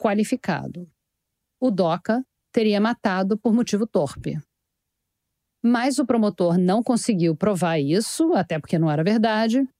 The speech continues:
e o tiro acabou saindo pela culatra. Ele passou muito mais tempo falando sobre como o Doca era financeiramente dependente da Ângela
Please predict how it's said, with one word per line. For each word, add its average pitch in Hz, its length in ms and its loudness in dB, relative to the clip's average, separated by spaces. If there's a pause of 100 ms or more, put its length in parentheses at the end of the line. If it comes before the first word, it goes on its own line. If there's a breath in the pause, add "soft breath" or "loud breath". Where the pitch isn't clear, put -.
(380)
e 247 120 2
o 285 40 0
tiro 214 400 0
acabou 247 320 0
saindo 202 460 0
pela 208 180 0
culatra. 170 640 -4 (1900)
Ele 247 140 2
passou 151 580 0
muito 262 440 4
mais 233 240 0
tempo 160 320 0
falando 202 640 2
sobre 175 300 0
como 254 280 2
o 254 40 2
Doca 170 420 0
era 147 320 0
financeiramente 202 920 0
dependente 170 540 0
da 180 100 2
Ângela 170 600 2